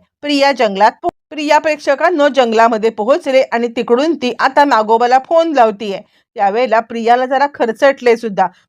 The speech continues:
प्रिया नागोबाला फोन लावून सांगती आहे की, "अ, कुठे आहात तुम्ही?" यावरती तो म्हणतो, "तू कुठे आहेस? तू इकडे येण्याचं कारण तरी काय?" यावरती आता इकडे ती सांगते, "तुम्हाला कसं कळलं मी इथे आहे?" नागोबा म्हणतोय, "तुझ्या मागच्या झाडाच्या बाजूला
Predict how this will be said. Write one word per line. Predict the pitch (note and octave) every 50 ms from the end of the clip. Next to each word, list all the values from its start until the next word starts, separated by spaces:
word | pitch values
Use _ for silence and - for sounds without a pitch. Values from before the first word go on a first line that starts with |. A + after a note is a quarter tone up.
| _ -
प्रिया | E4 E4+ D#4 D#4 F4+
नागोबाला | G#4+ A#4+ A4+ G#4 D#4 E4 D#4+ E4+ E4+ E4 F4
फोन | F#4+ - F4+ C#4+ C4 C4 C4 B3+
लावून | D#4+ D4+ C#4 D4 D#4 E4+
सांगती | - C4 B3 B3 A#3+ A#3 A#3+ A#3+
आहे | C4+ D#4+ F4 D#4 C#4+ D4 D4 _ _ _ _ _ -
की, | D#4+ E4 D#4+ D#4
"अ, | D4+ C4+ A3+ B3 B3+
कुठे | B3+ - C#4+ C#4+ A#3 -
आहात | G4+ F#4 F#4 F#4 _ D#4
तुम्ही?" | C4+ B3+ B3+ C#4 C#4+ _ _ _ _ -
यावरती | A3+ G#3+ G#3+ A3 A3+ A#3+ C#4
तो | A#3 B3 C4
म्हणतो, | C4 C4+ C4+ C4+ C4 D4+ D#4
"तू | D#4 - F4+ F#4+ A4
कुठे | G#4 A#4 A#4 - G4+ G4+
आहेस? | F#4 C4+ A3+ G#3 G3+ _ _ _ _ _ -
तू | D#4+ E4
इकडे | F4+ F4+ F4 F4 E4+ F4 E4+
येण्याचं | E4 D#4 D#4+ E4+ E4+ F#4 F#4
कारण | F4+ F4 D#4 C#4+ C#4+ D#4+ F#4+ G4+ F#4
तरी | F#4+ F4+ F#4+
काय?" | F4+ F4+ D4 C#4+ D4 D#4+ - _ _ _ -
यावरती | A#3+ B3+ G#3+ G3+ G3+ A#3+ D4 C#4+ - B3+ B3 -
आता | - G#3+ G#3 A3 A3+
इकडे | A#3+ B3 B3 C4+
ती | B3+ - A#3+
सांगते, | A#3 - C#4 C#4+ C#4+ D4+
"तुम्हाला | D4 D4 F4 C#4 C#4 D4+ E4+ F4+
कसं | F4+ F4+ F#4 - F#4+ F#4
कळलं | F#4 D#4+ D4 D4 C#4+ C#4+
मी | C#4+ D4 C#4
इथे | C4+ A#3+ C#4+ B3+
आहे?" | A3+ A3+ A3+ A#3+ B3 B3 _ _ _ _ -
नागोबा | G#3+ G#3 G#3 G#3 G#3 A3 G#3+ A3+ A3
म्हणतोय, | A#3+ C4 C#4 - C4+ B3+ B3+
"तुझ्या | B3+ C4+ B3 A3+ C4 A#3+
मागच्या | A#3+ A#3+ C4+ - _ - C4+ C4+
झाडाच्या | C4 D4 A#3+ A3 A#3 B3 - C4
बाजूला | A#3+ A#3+ A3+ A3 A3 D4 E4 C#4 C4+